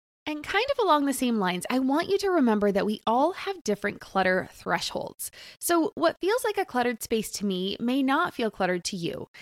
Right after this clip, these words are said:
And what feels decluttered for me might feel too sparse for you.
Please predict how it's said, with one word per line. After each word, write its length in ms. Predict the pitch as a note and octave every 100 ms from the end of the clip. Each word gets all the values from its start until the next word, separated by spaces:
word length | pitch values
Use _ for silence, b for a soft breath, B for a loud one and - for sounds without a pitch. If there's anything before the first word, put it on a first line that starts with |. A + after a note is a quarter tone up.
| B -
And 140 | B3
what 160 | C#4 -
feels 360 | C#4+ C#4 C#4
decluttered 540 | - - - E4+ G4+ C#4+
for 160 | G#3
me 360 | G3 F#3+ F#3+ - -
might 360 | G#3+ C#4+ G4+
feel 220 | - E4 D#4
too 240 | - E4+
sparse 520 | - - C4 D#4+ -
for 160 | - G3+
you. 340 | F#3 - E3+